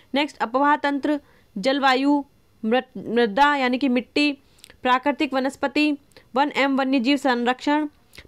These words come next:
पर्यावरणीय एवं पारिस्थितिकीय मुद्दे, मरुस्थलीकरण, कृषि, जलवायु, प्रदेश एवं प्रमुख फसलें।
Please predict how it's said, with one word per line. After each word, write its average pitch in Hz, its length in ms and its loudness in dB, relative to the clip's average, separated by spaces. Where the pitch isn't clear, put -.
पर्यावरणीय 285 580 2
एवं 277 260 0
पारिस्थितिकीय 262 680 -2
मुद्दे, 262 480 0
मरुस्थलीकरण, 285 840 0
कृषि, 269 260 0
जलवायु, 269 500 0
प्रदेश 269 440 -2
एवं 277 140 0
प्रमुख 262 280 -2
फसलें। 254 460 -2